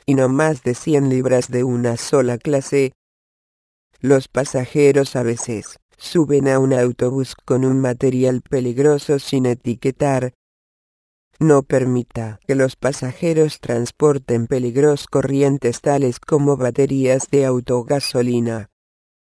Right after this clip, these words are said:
Cuatro punto dos punto tres Línea de parada. Ningún pasajero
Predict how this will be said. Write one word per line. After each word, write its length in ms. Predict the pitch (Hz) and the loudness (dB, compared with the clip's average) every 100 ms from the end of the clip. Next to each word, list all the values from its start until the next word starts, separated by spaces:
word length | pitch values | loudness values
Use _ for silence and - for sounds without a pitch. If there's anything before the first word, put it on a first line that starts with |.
| _ _ _ _ _ | _ _ _ _ _
Cuatro 440 | - 156 135 135 123 | 0 0 2 0 0
punto 480 | 143 143 139 127 | 0 0 0 0
dos 180 | 139 135 | 0 -4
punto 480 | - 151 143 135 127 | -6 -2 0 2 0
tres 320 | - 147 143 | 2 2 2
Línea 460 | 151 151 151 139 127 | -2 0 2 2 2
de 100 | 123 | 0
parada. 420 | 123 135 143 123 | -2 -2 0 0
Ningún 580 | 127 123 120 127 123 120 | 0 0 -2 -2 -2 -2
pasajero 840 | 139 - 123 - 135 123 117 | -4 -4 -6 2 2 2 -6